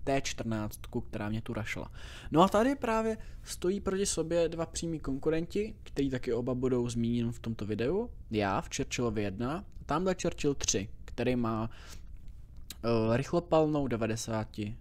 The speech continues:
ne, devadesáti, rychlopalnou padesát sedmi milimetrovku. Je to ta tříliberní zbraň britská. Mm, já vám to řeknu už rovnou teďka.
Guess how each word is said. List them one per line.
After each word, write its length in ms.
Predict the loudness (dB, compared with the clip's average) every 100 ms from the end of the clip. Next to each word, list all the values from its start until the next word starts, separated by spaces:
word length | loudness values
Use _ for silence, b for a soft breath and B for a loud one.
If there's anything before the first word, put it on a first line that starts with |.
| -6 -8 -10 -12 -4
ne, 280 | -2 -2
devadesáti, 600 | -2 -2 -2 -2 -2 -2 -4 -4 -4 0
rychlopalnou 600 | 2 2 0 2 2 2
padesát 420 | 0 0 -2 -4
sedmi 340 | -4 -4 -4 -2
milimetrovku. 720 | -2 -2 -4 -6 -10 -8 -6
Je 220 | 0 2 2
to 140 | -2
ta 180 | -4 -6 B B B B -12 -6
tříliberní 760 | -2 0 2 4 6 4 4 2
zbraň 400 | 0 -2 0 0
britská. 500 | -2 -4 -8 -10 -12 B B B B B B B B -6
Mm, 540 | -2 0 0 0 -2 -6 -12 -14 -14 -4
já 120 | 2
vám 160 | 2 2
to 100 | -2
řeknu 220 | -4 -2
už 60 | -4
rovnou 260 | -2 -2
teďka. 500 | -4 -6 -4 0 0